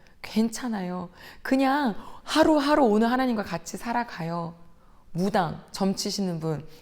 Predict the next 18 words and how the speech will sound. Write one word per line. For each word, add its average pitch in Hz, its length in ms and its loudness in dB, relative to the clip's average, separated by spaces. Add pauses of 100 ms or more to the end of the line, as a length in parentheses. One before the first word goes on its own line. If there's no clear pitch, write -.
(100)
크리스찬 285 520 -2
중에도 175 540 -4
꽤 269 320 0
있다고 156 580 -6
들었어요. 151 640 -6 (500)
우리 214 180 4
귀한 214 240 2
식구들 214 340 0
중에는 185 260 0
없을 202 340 2
줄로 196 260 0
믿습니다. 175 840 -2 (680)
말씀 165 340 0
정돈합니다. 175 840 -2 (560)
사울, 202 760 0 (400)
불쌍한 190 580 -2
영혼이 196 340 0
되었어요. 165 720 -6